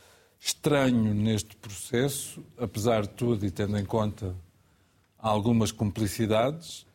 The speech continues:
ahm, os silêncios que se ouviram, é mesmo assim, do lado da Federação Portuguesa de Futebol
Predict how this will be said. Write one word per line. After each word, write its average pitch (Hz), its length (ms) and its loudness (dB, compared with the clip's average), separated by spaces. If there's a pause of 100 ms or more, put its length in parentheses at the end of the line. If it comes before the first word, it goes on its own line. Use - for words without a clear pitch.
(120)
ahm, 107 720 0 (140)
os 117 200 -6
silêncios 120 680 0
que - 100 -12
se - 160 -2
ouviram, 113 460 2 (100)
é 107 100 -6
mesmo 101 300 0
assim, 113 380 -2 (680)
do 113 180 -2
lado 110 360 2
da 110 100 -2
Federação 104 420 -2
Portuguesa 101 460 -4
de - 80 -14
Futebol 190 580 -2